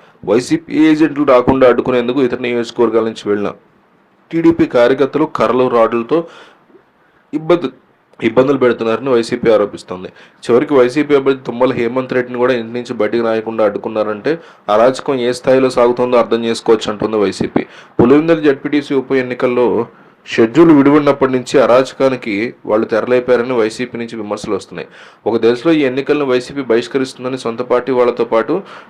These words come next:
టీడీపీ నాయకులు కూడా అనుకున్నారు. అక్కడే వైఎస్ జగన్ వ్యూహాత్మకంగా అడుగులేశారు. ఎన్నికల బహిష్కరణ అనే మాట రానివ్వలేదు. ఎన్నికల ప్రచారంలో వైసీపీ ఎమ్మెల్సీ రమేష్ యాదవ్తో పాటు ఇతర ముఖ్య నాయకుల మీద దాడి జరిగింది. అలాగే మరికొన్ని చోట్ల కూడా టీడీపీ గూండాలు దాడికి తెగబడ్డారని వైసీపీ ఆరోపించింది.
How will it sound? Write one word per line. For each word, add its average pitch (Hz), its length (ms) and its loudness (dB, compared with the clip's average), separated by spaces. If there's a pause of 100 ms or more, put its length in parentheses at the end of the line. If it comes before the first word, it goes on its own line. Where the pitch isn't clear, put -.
టీడీపీ 160 340 0
నాయకులు 139 320 -2
కూడా 131 180 0
అనుకున్నారు. 95 420 -8 (180)
అక్కడే 131 240 -2
వైఎస్ 123 320 2
జగన్ 123 220 -4
వ్యూహాత్మకంగా 117 520 -2
అడుగులేశారు. 107 560 -4 (340)
ఎన్నికల 143 300 0
బహిష్కరణ 143 480 0
అనే 131 160 2
మాట 120 200 2
రానివ్వలేదు. 113 540 0 (220)
ఎన్నికల 123 300 0
ప్రచారంలో 123 640 4
వైసీపీ 123 480 2
ఎమ్మెల్సీ 120 420 -2
రమేష్ 120 340 -2
యాదవ్తో 117 300 2
పాటు 113 460 0 (300)
ఇతర 165 200 0
ముఖ్య 147 280 -4
నాయకుల 139 340 -2
మీద 131 140 -4
దాడి 107 220 2
జరిగింది. 95 380 -6 (440)
అలాగే 131 220 2
మరికొన్ని 127 460 -2
చోట్ల 123 200 0
కూడా 131 160 0
టీడీపీ 123 400 -6
గూండాలు 117 440 0
దాడికి 113 300 0
తెగబడ్డారని 113 560 -2
వైసీపీ 117 400 -2
ఆరోపించింది. 101 640 -2